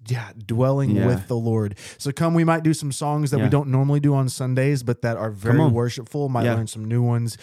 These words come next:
Speaker 1: Uh, really call you to, like, a life of worship, and those nights are meant to
Speaker 2: I wanna
Speaker 1: fill you up.
Speaker 2: I wanna ask you this and put you on the spot a
Speaker 1: Yeah.
Speaker 2: little bit. Obviously, this is a huge passion. You've been wanting to do this. And as somebody who is kind of, you know, leading this and directing this,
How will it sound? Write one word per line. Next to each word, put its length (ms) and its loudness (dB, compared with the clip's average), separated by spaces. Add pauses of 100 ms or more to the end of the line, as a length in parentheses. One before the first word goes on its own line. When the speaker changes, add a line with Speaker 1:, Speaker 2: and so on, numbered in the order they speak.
(300)
Speaker 1:
Uh, 140 2
really 280 2
call 260 -2
you 180 0
to, 220 -6
like, 240 -6
a 60 -12
life 340 -6
of 120 -10
worship, 420 -4
and 100 -4
those 200 -2
nights 320 -6
are 120 -8
meant 300 -8 (100)
to 520 -6
Speaker 2:
I 40 0
wanna 200 0
Speaker 1:
fill 220 -2
you 220 -8
up. 220 -12
Speaker 2:
I 40 0
wanna 160 -2
ask 300 -6
you 60 0
this 240 -4
and 80 -6
put 180 0
you 60 -4
on 80 -2
the 40 -4
spot 320 -2
a 40 -6
Speaker 1:
Yeah. 180 -2
Speaker 2:
little 220 -4
bit. 120 -16 (320)
Obviously, 680 -2
this 220 -6
is 60 -8
a 20 -8
huge 300 -4
passion. 540 -4
You've 120 -4
been 160 0
wanting 200 -4
to 80 -6
do 200 -4
this. 380 -6
And 120 -6
as 100 -4
somebody 420 -4
who 160 -4
is 120 -4
kind 260 -6
of, 220 -8
you 100 -2
know, 180 -2
leading 400 -4
this 220 -6
and 120 -2
directing 520 -2
this, 380 -4